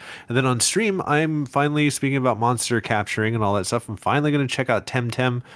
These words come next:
I'm finally gonna drop the forty bucks on it. Been waiting forever for it to go on sale. It's never gonna go on sale. I might as well just buy it. So I'm gonna be playing that, or I've already played it, actually, by the time this came out. Uh, so check that out, twitch dot T V slash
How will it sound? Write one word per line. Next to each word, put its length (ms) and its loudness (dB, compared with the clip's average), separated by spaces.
I'm 100 -12
finally 340 0
gonna 180 2
drop 200 0
the 80 -14
forty 280 0
bucks 300 0
on 180 0
it. 120 0
Been 160 -8
waiting 340 0
forever 460 0
for 200 0
it 120 0
to 80 -14
go 140 0
on 120 -2
sale. 400 0
It's 220 -8
never 240 -2
gonna 160 0
go 160 0
on 160 -2
sale. 360 -2
I 100 -2
might 220 0
as 120 -4
well 140 -2
just 240 -10
buy 220 0
it. 100 -6
So 120 -8
I'm 60 -6
gonna 120 -4
be 100 -2
playing 460 -4
that, 420 0
or 160 2
I've 140 2
already 240 2
played 240 2
it, 160 -2
actually, 360 -4
by 80 0
the 80 -2
time 240 -2
this 100 -8
came 220 -2
out. 180 0
Uh, 340 2
so 160 -4
check 200 -4
that 120 2
out, 140 0
twitch 260 -4
dot 160 0
T 140 -2
V 180 2
slash 400 -2